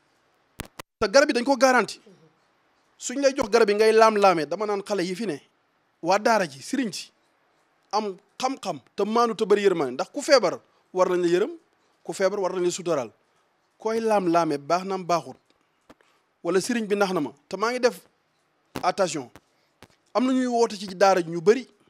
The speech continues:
di tawat, di jàmbat, ne sëriñ sàngam, sëriñ sàngam, sëriñ sàngam, lekk nañ sama xaalis.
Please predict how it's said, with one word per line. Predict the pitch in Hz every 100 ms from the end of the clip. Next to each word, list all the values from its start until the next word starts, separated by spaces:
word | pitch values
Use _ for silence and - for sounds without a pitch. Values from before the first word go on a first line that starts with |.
| _ _ _ _ _ -
di | 190
tawat, | 196 285 220 -
di | 160 165
jàmbat, | 254 254 - _ _ - - _ -
ne | 175
sëriñ | 170 220 196
sàngam, | - 170 147 190 - _
sëriñ | - 202 180
sàngam, | 202 185 175 220 _
sëriñ | - 196 190
sàngam, | 202 185 180 160
lekk | 214 262
nañ | 262
sama | 214 214 185
xaalis. | 175 143 -